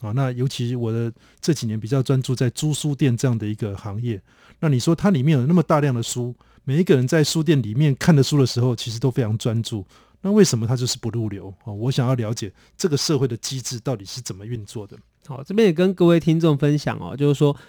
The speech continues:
Speaker 2: 呃，就像我们上一次跟大家聊的一样，就是苏老师的第一个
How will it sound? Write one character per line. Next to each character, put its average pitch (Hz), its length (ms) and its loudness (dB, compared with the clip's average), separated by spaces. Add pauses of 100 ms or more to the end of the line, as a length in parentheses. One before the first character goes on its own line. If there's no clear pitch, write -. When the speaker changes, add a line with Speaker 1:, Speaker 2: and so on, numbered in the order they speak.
(140)
Speaker 2:
呃， 123 200 -4
就 147 120 -2
像 165 240 2
我 135 100 0
们 123 100 -2
上 180 240 4
一 151 60 2
次 151 220 2
跟 147 180 4
大 147 80 2
家 139 200 2
聊 120 220 -4
的 117 140 -4
一 120 120 -2
样， 135 180 0
就 135 120 2
是 - 80 -2
苏 226 80 2
老 185 160 6
师 147 200 0
的 135 180 2
第 170 240 0
一 160 60 -2
个 139 200 -6